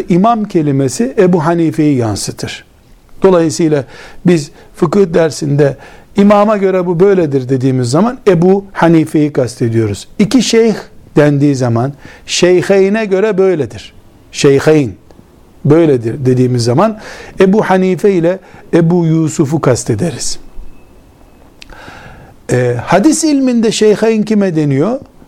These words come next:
Bukhari ve Müslim'e deniyor. Ashab-ı kiram arasında şeyheyn kime deniyor? Ebu Bekir ve Ömer radıyallahu anhuma'ya deniyor. Demek ki her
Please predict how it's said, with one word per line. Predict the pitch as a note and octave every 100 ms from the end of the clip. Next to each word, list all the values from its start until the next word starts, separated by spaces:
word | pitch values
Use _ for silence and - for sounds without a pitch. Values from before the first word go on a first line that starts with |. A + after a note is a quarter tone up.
| - - - C#3+
Bukhari | D#3+ - D#3 D3+ D3 G#3 A#3 -
ve | C#3+
Müslim'e | C#3+ - D#3 C3+ A#2
deniyor. | A#2 -
Ashab-ı | D#3+ - G#3 A#3 B3
kiram | B3 A3+ G#3
arasında | G3+ F#3+ - F#3+ F3+
şeyheyn | - F#3 E3+ G3 F#3+
kime | D#3+ F3 E3+ D3+
deniyor? | D3 C#3+ F3 A3+
Ebu | D#3 E3+ F3
Bekir | D#3+ D3+ E3 E3+ - - -
ve | D3+
Ömer | D3 D3 C#3+ D3 - - D3+
radıyallahu | D3+ D3 C#3 C#3 C#3 D3
anhuma'ya | C3+ C3 C3 B2 A2+
deniyor. | A2+ A#2 E3+
Demek | C4 E3 A#2
ki | G3+ B3+ - - - - - -
her | B3 C4